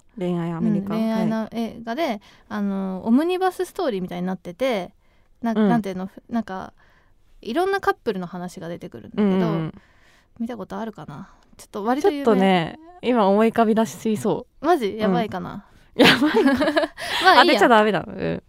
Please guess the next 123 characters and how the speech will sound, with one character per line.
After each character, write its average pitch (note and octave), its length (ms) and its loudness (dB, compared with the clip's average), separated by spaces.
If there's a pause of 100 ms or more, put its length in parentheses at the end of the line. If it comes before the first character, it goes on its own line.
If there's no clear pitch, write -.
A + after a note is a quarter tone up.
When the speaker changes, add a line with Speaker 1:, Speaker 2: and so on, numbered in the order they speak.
(140)
Speaker 2:
ま D#4+ 180 -4
あ C#4 60 -4
い D4+ 100 -4
い B3+ 40 -2
や、 G3 100 -4
い F#3+ 100 -6
い - 20 -6
や。 F#3+ 100 -6
Speaker 1:
う - 40 -4
ん。 G#3+ 100 -8
Speaker 2:
そ A3+ 240 -12
う。 A3 60 -16
で、 C4+ 160 -8
い - 20 -8
ろ D#4 120 -4
ん E4 60 -8
な D#4+ 80 -8
カ E4 100 -4
ッ - 20 -4
プ B3 160 -10
ル G#3+ 60 -4
が G3+ 100 -4
出 G#3 100 -6
て G3 120 -10
く F#3+ 100 -12
る F3+ 80 -12
ん F#3 40 -8
だ A3+ 60 0
け A#3 60 4
ど、 G#3+ 40 4
Speaker 1:
う G#3 40 4
ん G3 80 4
う - 40 2 (160)
ん。 - 60 -18 (380)
Speaker 2:
あ A3 120 -2
の G3+ 600 -4
ー、 - 20 -8
ま C4+ 160 -4
あ、 C#4 80 -4
例 D#4+ 200 2
え A#3 40 -2
ば、 G#3+ 460 -4
そ A3+ 160 -8
の、 G3+ 260 -6
ず B3 100 -6
っ - 20 -8
と D#4 140 -6
付 - 240 -8
き - 0 -
合 D#4+ 60 0
っ - 20 -20
て - 160 -12
る F#3 140 -8
ん F3+ 60 -10
だ F#3+ 100 -10
け G#3+ 140 -10
ど、 B3+ 80 2
Speaker 1:
う - 20 6
ん B3+ 40 6
う A#3 40 6 (220)
ん。 G3 160 -6
Speaker 2:
な A#3 120 0
か C4+ 120 -4
な C4 120 -2
か B3+ 120 -6
結 A#3 200 -8
婚 A3 200 -6
し G#3+ 100 -10
な F#3 140 -8
い - 40 -14
み G3+ 100 -16
た - 80 -18
い - 60 -20 (280)
な。 G#3 80 -4
Speaker 1:
あ、 F#3 100 -10
知 - 140 -8
ら G#3 80 -2
な G#3 160 -4
い F#3+ 60 -6
か。 - 180 -20
Speaker 2:
で、 C4+ 200 -4
な C4 120 -4
ん - 20 -6
か G3+ 200 -2
そ G#3 120 -8
の、 G3+ 420 -6
Speaker 1:
う - 40 -20
ん。 - 40 -20 (400)
Speaker 2:
彼 C4 220 -6
氏 F#3 920 -8
に B3 200 -4
結 A3 260 -10
婚 A#3+ 220 -4
し - 60 -12
た C4+ 140 -4
い G3 60 -6
み F#3 60 -12
た F3 140 -14
い - 20 -12
な E3 80 -12
こ - 140 -16
と F#3+ 100 -16
言 F#3+ 120 -10
っ - 20 -
て - 180 -6
も、 D4 220 -2
Speaker 1:
う - 20 -4
ん。 A3+ 40 -8
Speaker 2:
彼 - 200 4
氏 F3 140 -2
は A3+ 180 -2
別 A3 240 -6
に C#4+ 200 -4
現 B3+ 280 0
状 C4+ 140 -2
維 B3+ 100 -4
持 A#3+ 80 -6
派 B3 140 -8
っ - 20 -8
て - 180 -18
い - 100 -14
う G3 80 -14
か、 B3 280 -2